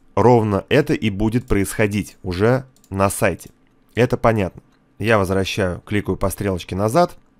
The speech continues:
Здесь, в принципе, все понятно. Вторая кнопка. Здесь зажимаем левой кнопкой мыши. Это идет, а, свободное позиционирование картинки, если нужно как-то у-, куда-то увести эту картинку, чтобы она, видите, у нас как бы уходит за края,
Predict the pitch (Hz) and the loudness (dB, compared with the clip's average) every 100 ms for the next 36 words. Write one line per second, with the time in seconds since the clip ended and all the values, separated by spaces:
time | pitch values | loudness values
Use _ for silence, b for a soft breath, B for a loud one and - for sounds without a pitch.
0 | _ - 90 113 160 - _ - 131 - | _ -12 -2 2 2 0 _ 0 0 -4
1 | 98 - 101 98 92 82 110 - 120 123 | -8 -4 -2 -2 -2 -8 -14 -2 2 4
2 | 98 - 92 - - B B B B 98 | 2 -2 -10 -10 -20 B B B B -6
3 | 92 151 123 110 131 131 104 95 92 92 | 2 2 2 0 2 2 2 0 0 -4
4 | 110 107 131 151 - 120 _ 117 117 98 | -6 -2 -2 0 0 -4 _ -2 0 0
5 | 113 - _ _ 92 92 90 82 _ _ | -2 -2 _ _ -6 -4 -6 -10 _ _
6 | - 110 104 117 131 120 113 98 123 110 | -6 0 2 2 2 4 2 2 0 2
7 | 117 - 117 113 123 107 98 95 104 90 | 0 0 0 2 2 0 -2 -2 -4 -4
8 | 135 139 113 95 104 - 110 107 107 120 | -4 -4 -4 -4 -4 -4 -4 -2 -2 -2
9 | 110 - - - - 90 104 117 110 98 | -4 -4 -10 -10 -14 -6 0 0 0 -4
10 | 104 107 131 117 92 101 87 143 127 - | -4 -4 -2 -2 -2 -6 -4 -4 -4 -6
11 | 104 98 101 101 135 104 101 - 95 92 | -2 -2 -2 -2 -2 -2 -6 -6 -8 -4
12 | 98 - 127 95 98 98 98 117 | -6 0 0 0 -4 -2 2 2